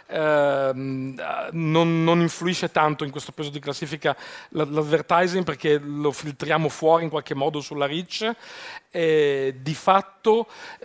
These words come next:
mm, dal nostro punto di vista... Eh, certo che tecnicamente sarebbe bene isolarlo e quant'altro, è comunque una tua leva.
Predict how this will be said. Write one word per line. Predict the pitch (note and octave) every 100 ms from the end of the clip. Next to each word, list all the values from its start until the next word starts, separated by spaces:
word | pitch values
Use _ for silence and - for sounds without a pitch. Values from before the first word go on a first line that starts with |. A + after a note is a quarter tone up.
| F#3+
mm, | E3 D#3+ D3+ D3+ D3+ C#4+ - - - - _ _ _ _ - - - - - _
dal | G3 F#3+
nostro | F#3+ A3 - A#3
punto | G3 G#3 G#3+
di | G3+ G3
vista... | A3 G#3+ - A#3+ - - - - - - _ _ -
Eh, | F3+ D#3 D3 C#3+ C#3+ - - - _
certo | - G#3 - E3
che | F#3 G#3
tecnicamente | F3+ - E3+ E3 D#3+ F3 F#3+ E3+ D3+
sarebbe | D#3 D3 C3+ C3+ C#3+ C3+
bene | D#3 D#3+
isolarlo | D3 C#3+ C#3+ D3+
e | D3
quant'altro, | C#3+ C3+ B2 A#2+ B2+ B2 _ _
è | - D3
comunque | - C#3+ G#3+ B3+
una | B2+
tua | - A#2+
leva. | A2+ G#2 G#2+